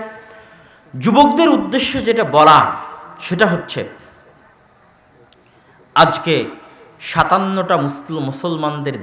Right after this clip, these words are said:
দেশ, তারা দাবি করে তারা স্বাধীন, কিন্তু আমি দাবি করি একটা মুসলিম দেশও স্বাধীন নয়।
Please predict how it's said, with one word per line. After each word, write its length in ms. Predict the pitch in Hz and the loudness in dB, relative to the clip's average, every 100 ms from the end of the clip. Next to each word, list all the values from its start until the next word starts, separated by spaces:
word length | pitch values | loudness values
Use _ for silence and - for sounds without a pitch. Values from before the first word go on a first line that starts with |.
| 120 | -6
দেশ, 160 | 104 - - - _ _ - | -6 -8 -14 -18 _ _ -2
তারা 140 | 135 135 | 0 2
দাবি 200 | - 139 147 | 0 -2 -4
করে 140 | 156 160 | -4 -2
তারা 200 | 139 131 | -2 -2
স্বাধীন, 320 | 120 113 110 92 - - - - - - - | -4 -4 -4 -10 -16 -20 -20 -20 -20 -20 -6
কিন্তু 180 | 143 143 - 160 | -2 -2 4 4
আমি 160 | 240 214 160 | 4 4 4
দাবি 180 | 170 180 | 2 0
করি 200 | 165 127 101 - - - 226 | -2 -2 -8 -16 -14 0 0
একটা 340 | 233 - 233 185 | 0 -6 0 0
মুসলিম 420 | 160 151 - 202 185 151 | 0 -6 -8 -6 -4 -4
দেশও 280 | 147 151 117 73 - - | -4 -4 -6 -8 -20 -10
স্বাধীন 360 | - 131 135 120 | -2 -2 -2 -4
নয়। 160 | 101 | -6